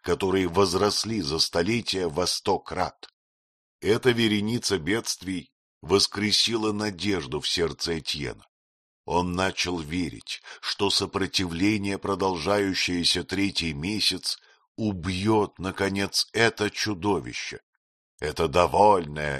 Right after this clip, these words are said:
и пресыщенное животное, таящееся словно идол в глубине своего неведомого святилища.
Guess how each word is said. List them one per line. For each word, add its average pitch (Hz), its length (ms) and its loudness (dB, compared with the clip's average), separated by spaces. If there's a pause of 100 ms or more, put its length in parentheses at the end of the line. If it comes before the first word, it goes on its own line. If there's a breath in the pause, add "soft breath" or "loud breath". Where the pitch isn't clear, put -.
и 110 140 0
пресыщенное 113 1200 0
животное, 76 920 -2 (340 loud breath)
таящееся 90 920 0
словно 107 800 -2
идол 76 520 -4 (160)
в 73 160 -10
глубине 101 520 2
своего 98 440 2
неведомого 92 680 0
святилища. 82 880 -4